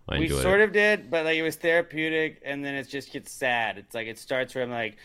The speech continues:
Speaker 2: "Good, I kinda talked about what pissed me off about everything, and now I'm just really sad that, like, that's my team." And, like, that's, like, that's where we're at still.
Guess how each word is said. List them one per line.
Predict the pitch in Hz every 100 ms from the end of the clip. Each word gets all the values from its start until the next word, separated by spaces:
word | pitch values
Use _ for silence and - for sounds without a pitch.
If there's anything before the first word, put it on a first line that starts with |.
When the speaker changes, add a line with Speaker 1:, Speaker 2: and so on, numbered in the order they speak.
| - -
Speaker 2:
"Good, | - 214 160
I |
kinda | 160 202 202
talked | 143 175 175
about | 151 170 160
what | 139
pissed | 160 151
me | 151
off | 147
about | 131 131
everything, | 127 127 127
and | 131
now | 143
I'm | 165
just | 151
really | 123 135 127
sad | - 120 120
that, | 101
like, | 101 -
that's | 110 113 -
my | 107
team." | 101 110 95 85 - _ - _ - - - - - -
And, | 107 104
like, | 101 -
that's, | 110 110 104 - - - - _ _ _ - - - _ _ - - - - - -
like, | 101 -
that's | 107 110 -
where | 113 104
we're | 101
at | 95 90 87 -
still. | - 87 80 80